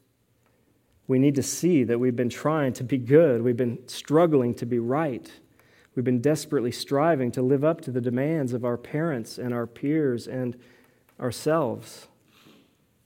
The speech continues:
Friends, whatever is bugging you today, whatever is bothering you, whatever is draining you, whatever is making your, you tired in your soul today,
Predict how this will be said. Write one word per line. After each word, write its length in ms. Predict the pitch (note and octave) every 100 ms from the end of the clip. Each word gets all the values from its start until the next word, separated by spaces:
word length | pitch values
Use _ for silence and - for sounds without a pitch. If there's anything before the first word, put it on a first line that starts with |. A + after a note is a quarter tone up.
| _ _ _ _
Friends, 340 | - C#3 C3+
whatever 360 | B2+ C3 C#3+ C#3
is 120 | A#2+
bugging 460 | A#2 B2 C#3 C#3 C#3
you 120 | C#3
today, 380 | C3+ B2+ C3 C3+
whatever 380 | B2+ C3 B2+ B2+
is 100 | A2+
bothering 600 | A2 C3 C#3 C#3 C3+ C3+
you, 160 | C#3
whatever 340 | B2+ C3 B2+ B2+
is 300 | A#2+ A2+ C3
draining 580 | B2 B2+ C#3 C#3+ C#3
you, 340 | C3+ C#3 C#3 C#3 - _ _ _ _ _ _ _ _ _ _
whatever 320 | B2+ C#3+ C#3
is 120 | C3
making 400 | B2+ C#3 C#3+ C#3+
your, 300 | C3 B2 A#2 - - _ _ _ -
you 120 | B2+
tired 560 | - - D3 D3 D3
in 160 | C3+ B2+
your 180 | A#2+ A#2
soul 480 | - - C#3 C#3 C#3
today, 580 | - C#3 C#3 C#3 C#3